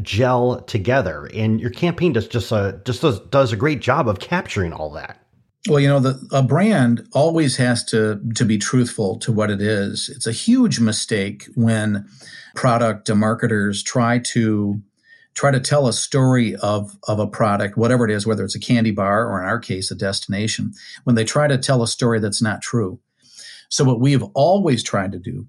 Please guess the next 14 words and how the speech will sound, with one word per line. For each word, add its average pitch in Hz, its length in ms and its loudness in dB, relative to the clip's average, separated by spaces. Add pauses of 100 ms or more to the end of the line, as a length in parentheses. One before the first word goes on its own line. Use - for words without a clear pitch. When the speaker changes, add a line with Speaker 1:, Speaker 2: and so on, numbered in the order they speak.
Speaker 2:
is 107 180 -2
tell 160 340 0
that 143 260 0
story 107 460 0
from 104 240 2
a 98 80 2
perspective 127 640 -2
that 101 160 -6
we 160 180 4
think 143 300 2
is 98 240 -2
honest 127 560 -2 (800)
and 113 600 2 (220)
that 101 180 -4